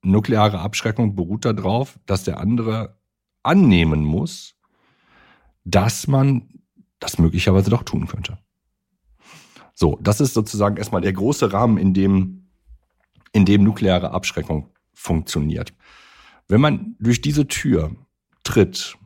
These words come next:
und sagt, okay, jetzt sind wir mal im, wir gehen jetzt in den ersten nuklearen Raum rein, ähm, dann kommen die Militärplaner und sagen, hm, okay, das ist natürlich eine ziemlich blöde Situation. Wie können wir denn diese nukleare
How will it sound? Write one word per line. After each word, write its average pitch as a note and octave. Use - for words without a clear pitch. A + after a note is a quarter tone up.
und F2
sagt, F#2
okay, -
jetzt D2+
sind A#2
wir A2
mal F#2
im, F2+
wir G2+
gehen A2+
jetzt G#2+
in F#2
den F#2+
ersten G#2+
nuklearen F#2
Raum F2
rein, D#2
ähm, F#2+
dann A2
kommen C3+
die G#2+
Militärplaner F#2
und E2+
sagen, E2+
hm, D#2
okay, -
das -
ist -
natürlich F2
eine D#2
ziemlich F#2+
blöde D#2
Situation. -
Wie A2+
können D3
wir D#2
denn E2
diese G2+
nukleare G2